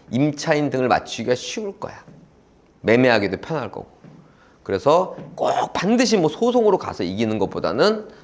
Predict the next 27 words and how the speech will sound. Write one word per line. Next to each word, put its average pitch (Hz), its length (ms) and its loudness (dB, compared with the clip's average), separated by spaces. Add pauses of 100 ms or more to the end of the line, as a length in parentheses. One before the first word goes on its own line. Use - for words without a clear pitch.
어느 92 180 0
정도 92 160 -2
합의를 185 460 -2
하는 110 320 -6
부분이, 92 640 -6 (500)
그러니까 117 300 0 (240)
이기면 196 380 4
뭐야? 110 240 4
떼어야 240 180 6
될 208 160 4
거 117 80 4
아니야. 95 240 0 (1300)
증손한 95 380 2
부분. 85 200 -8 (560)
그거보다는 95 760 2 (260)
뭐 - 140 -8
호이스트라도 180 460 2
하나 110 160 4
더 98 120 0
돌리려면 98 760 0 (360)
아무래도 87 320 -6
그냥 85 320 -10
합의하는 143 540 0
쪽이 98 220 -4
더 98 100 -6
나을 85 200 -6
것이다 - 560 -6